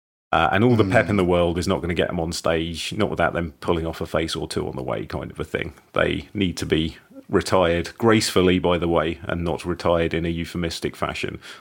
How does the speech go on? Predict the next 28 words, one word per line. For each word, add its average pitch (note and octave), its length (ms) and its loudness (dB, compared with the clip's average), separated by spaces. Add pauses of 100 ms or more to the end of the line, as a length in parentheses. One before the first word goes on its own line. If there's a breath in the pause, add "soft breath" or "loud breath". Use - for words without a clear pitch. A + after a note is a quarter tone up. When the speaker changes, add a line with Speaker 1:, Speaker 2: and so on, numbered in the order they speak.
Speaker 1:
They're E2 120 -4
given E2 240 -2
away F2+ 260 4
to F#2+ 140 0
a - 60 2
Speaker 2:
Okay. E2 40 0
Speaker 1:
zoo E2 380 -2 (180)
because E2+ 240 -6
they D#2+ 120 -2
cannot D#2+ 300 -4
look D2+ 140 -6
after - 260 -6
the D2+ 80 -4
animals - 360 -8
anymore. - 420 -10 (400)
So, B2+ 420 4 (540)
dear E2+ 200 2
old F2 160 2
Ma F#2+ 180 6
focuses G2+ 480 2
on A2+ 180 4
Ricky, A#2 420 4 (480)
gets - 240 0
his F#2 120 -4
dad G2 340 4
to F#2 80 -4
sew F#2+ 240 2
together G2 460 2